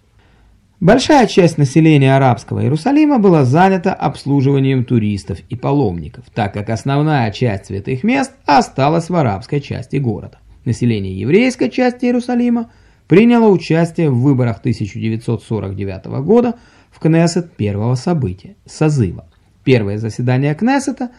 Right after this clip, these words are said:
состоялись в Иерусалиме, в здании еврейского агентства, после чего заседания Кнессета кое-какое время происходили в Тель-Авиве.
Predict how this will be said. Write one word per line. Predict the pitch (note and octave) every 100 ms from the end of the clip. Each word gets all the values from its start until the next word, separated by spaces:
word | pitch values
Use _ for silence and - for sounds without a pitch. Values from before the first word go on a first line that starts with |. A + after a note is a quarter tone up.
| _ -
состоялись | D4 - C4 D#3 B2+ D3+ D3+ A#2+
в |
Иерусалиме, | G2+ A2 C3 F#3 E3 F#2+ F#2 - _ _ _
в | B2+
здании | D3+ G3+ A#3+ A3
еврейского | B2+ A2 A#2+ B2 D3
агентства, | - D3 G#2+ F2+ F2+ _ - -
после | G2 - G2
чего | C#3+ F#3 A#3 - _ -
заседания | B2 B2 A2 F#2+ F#2 F#2
Кнессета | D3+ G#3 G#3+ G3+ G3
кое-какое | G3 F#3+ F3+ F#3 F3+
время | F3 F3+ F3
происходили | E3+ F3+ E3+ A#2 F#2 G2+ A2+
в | -
Тель-Авиве. | A2 G2 F2 C#2